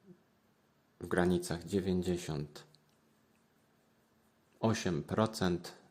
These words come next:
praktycznie codziennie, dziewięćdziesiąt sześć, co przekładało się także na większą liczbę defrostów.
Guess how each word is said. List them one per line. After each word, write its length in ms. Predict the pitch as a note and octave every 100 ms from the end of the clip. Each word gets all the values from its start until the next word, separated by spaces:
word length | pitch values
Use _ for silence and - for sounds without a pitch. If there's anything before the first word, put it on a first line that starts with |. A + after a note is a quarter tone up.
| -
praktycznie 480 | - - D#3+ - -
codziennie, 600 | C#3+ B2 G#2 F#2+ F2 E2+ - - - - - - - - - _ _ _ _ _ _ -
dziewięćdziesiąt 600 | D2+ F2 E2 - F2+ G2+
sześć, 580 | - G2 F#2 - - - - _ _ _ _ _ _ _ _ _ _ _ _ -
co 100 | -
przekładało 600 | - - F#2+ E2+ E2+ F2
się 160 | F2
także 400 | - E2 - E2
na 200 | D#2+ D#2 E2 - _ _ _ _ _ -
większą 480 | F2+ F#2+ F#2 G2 F2
liczbę 300 | E2+ - E2+
defrostów. 720 | E2+ - G2 G#2+ - D3 -